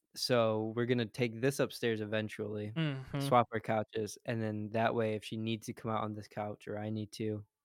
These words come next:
Speaker 1: we have a decent amount of space, and she'll be able to use that full-size pillow that wraps all the way around her
Speaker 2: Nice.
Speaker 1: as well. Yeah.
Speaker 2: Joe, are you a
Speaker 1: So
Speaker 2: couch sleeper? Can you sleep well on a couch?
Speaker 1: I do sleep well
Speaker 2: Yeah,
Speaker 1: on
Speaker 2: me
Speaker 1: the
Speaker 2: too.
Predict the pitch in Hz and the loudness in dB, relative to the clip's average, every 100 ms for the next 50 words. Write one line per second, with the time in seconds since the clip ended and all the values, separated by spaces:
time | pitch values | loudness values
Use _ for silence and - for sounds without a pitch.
0 | _ - 110 110 104 107 104 113 107 110 | _ -6 -2 -2 -2 -4 -4 -4 -4 -4
1 | 107 104 104 - 101 104 - - 107 104 | -6 -6 -10 -8 -6 -6 -10 -8 -4 -4
2 | 107 107 113 123 117 - 107 - - 104 | -2 -2 2 4 2 2 -2 -2 -2 0
3 | 98 101 101 - 101 101 104 104 110 101 | 0 -2 -2 -6 -8 -6 -6 -6 -6 -6
4 | - 101 110 107 104 101 - - - 110 | -6 -2 0 0 -4 -8 -10 -12 -14 -16
5 | - _ 139 117 104 101 104 90 92 _ | -20 _ -2 0 -2 -4 -4 -4 -10 _
6 | _ _ _ _ - 110 98 _ - - | _ _ _ _ -8 -6 -6 _ -18 -16
7 | - - 185 196 190 202 240 233 233 240 | -16 6 10 12 10 10 8 6 4 4
8 | - 254 277 269 - - 196 240 220 220 | 2 0 -2 -6 -4 0 2 2 6 6
9 | 220 220 - 226 240 - - _ _ _ | 6 4 2 2 0 -8 -14 _ _ _
10 | _ _ - - 156 127 123 127 117 110 | _ _ -4 -2 2 2 2 2 -2 -4
11 | 127 143 143 143 - 147 | 6 6 8 6 6 8